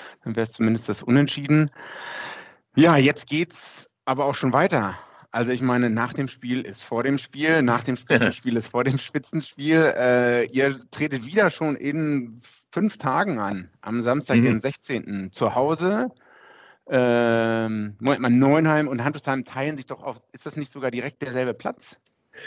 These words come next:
Speaker 2: Nee, es ist in Heidelberg so, dass die Plätze alle übereinander liegen. Also, äh, der erste Platz ist der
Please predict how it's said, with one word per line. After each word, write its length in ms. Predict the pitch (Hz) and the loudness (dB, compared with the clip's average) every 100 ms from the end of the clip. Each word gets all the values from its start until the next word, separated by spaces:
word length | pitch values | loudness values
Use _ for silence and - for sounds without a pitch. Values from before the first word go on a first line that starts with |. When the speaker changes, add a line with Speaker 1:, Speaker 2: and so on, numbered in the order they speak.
| - | -18
Speaker 2:
Nee, 380 | - 92 98 101 | -10 0 4 4
es 220 | 98 90 | 4 0
ist 100 | - | -4
in 80 | 104 | 0
Heidelberg 380 | 95 107 101 98 | 0 0 0 -2
so, 120 | 110 | 0
dass 200 | 104 95 | -2 -4
die 140 | - 87 | -6 -8
Plätze 420 | 101 98 - - | -4 -4 -2 0
alle 280 | 95 98 95 | 2 4 2
übereinander 540 | 92 95 92 101 90 | 0 0 0 2 0
liegen. 300 | 85 80 80 | 0 -6 -8
Also, 440 | - 78 87 85 | -8 -4 -2 -2
äh, 300 | 57 80 82 | -2 -4 -6
der 140 | 80 85 | 0 2
erste 220 | 101 - | 2 -2
Platz 260 | - 101 95 | -2 -2 -2
ist 180 | - | -2
der 260 | 92 90 87 | 2 2 0